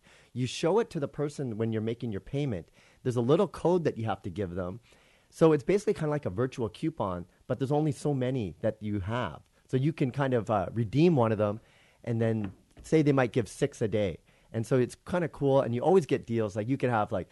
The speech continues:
buy a, buy a burger and get the other one free. So now you can t-, take your friend out and say, "Hey, it's on me."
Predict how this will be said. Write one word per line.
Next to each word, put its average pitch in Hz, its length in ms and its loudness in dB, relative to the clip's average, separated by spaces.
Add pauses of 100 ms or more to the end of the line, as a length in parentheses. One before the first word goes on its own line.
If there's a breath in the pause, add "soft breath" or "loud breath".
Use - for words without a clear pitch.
(400 soft breath)
buy 113 220 0
a, 117 180 2 (160)
buy 113 140 2
a 131 80 4
burger 120 360 0
and 120 100 -2
get 113 140 -2
the 117 100 0
other 123 140 2
one 117 160 -2
free. 113 400 -6 (300)
So - 120 2
now 165 120 6
you 190 120 0
can 180 180 -2
t-, - 160 -16
take 190 220 0
your 185 60 -2
friend 214 260 0
out 143 120 4
and 156 100 -4
say, 170 160 2
"Hey, 165 140 2
it's 135 160 -2
on 139 200 0
me." 143 300 -2